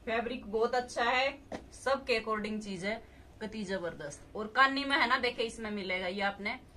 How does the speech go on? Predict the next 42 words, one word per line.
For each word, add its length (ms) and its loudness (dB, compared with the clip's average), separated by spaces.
brand 340 2
का 120 2
नाम, 220 -4
जिसमें 380 -4
कानी 280 10
में 160 0
कुछ 200 -8
भी 120 -4
नहीं 120 -2
होगा, 280 2
इसका 280 0
मतलब 320 0
वो 140 -2
local 320 -6
है, 180 -14
ठीक 160 -6
है 80 2
जी। 160 -10
वो 140 12
भी 140 2
दिखाएंगे 520 0
आपने, 280 6
अलग 300 4
अलग 220 6
fabric 420 4
में 120 2
आए 160 8
रहे, 200 4
कपड़ा 380 8
बहुत 340 -2
मस्त 280 0
है, 160 8
बिना 260 2
इनर 240 -2
के 120 -6
आपका 280 -2
ready 260 -2
हो 100 -8
जाएगा। 300 -16
Navy 340 2
blue 220 -4
जी। 180 -12